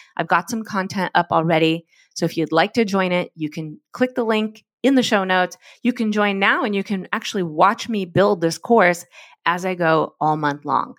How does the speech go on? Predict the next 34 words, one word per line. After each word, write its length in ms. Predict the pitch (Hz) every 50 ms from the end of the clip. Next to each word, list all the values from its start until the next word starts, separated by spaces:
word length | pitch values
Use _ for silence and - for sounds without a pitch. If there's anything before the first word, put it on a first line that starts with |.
| _ - - - _ -
Now, 280 | 196 190 160 - - - _ _ _ _ _ _ _ _ _ -
if 300 | - 254 302 311 302 -
you 280 | 262 240 254 269 262 -
are 220 | - 220 214 202
a 80 | - 202
subscriber 960 | - - 190 - - - - 185 175 175 180 185 180 175 175 175 - - _ -
on 240 | 165 165 165 165 165
my 160 | 160 151 147 -
email 420 | - 254 262 247 226 190 175 170 165
list, 320 | 160 156 156 156 - - _
then 480 | - 170 175 165 165 160 156 156 156 - _ -
you'll 580 | 170 170 180 190 190 185 180 180 - - _ -
get 180 | 220 262 320
an 120 | 302 214 196
email 400 | 226 254 247 196 170 160 160 170
from 260 | - - 160 151 160
me 360 | 156 151 147 147 147 151 _ _ _ _ _ _ _ _ _ 165 160
that 380 | 196 180 165 165 165 - -
shares 380 | - 165 - 208 220 240 233 277
with 160 | 262 - 214
you 200 | 208 202 185 - - -
a 120 | 170 160
very 340 | 165 160 170 170 175 185 190
special 680 | 180 - - 165 165 - - 165 156 156 151 - _ _ -
discount. 560 | 156 147 147 - - - 143 - - - -
So 120 | - 175
this 180 | 175 190 - 202
is 100 | 190 - -
only 220 | - 240 269 285 277
for 140 | 277 269 254
people 280 | - 208 202 - 196 160
on 120 | 135 165
my 140 | 160 151 160
list. 340 | 175 202 196 202 - -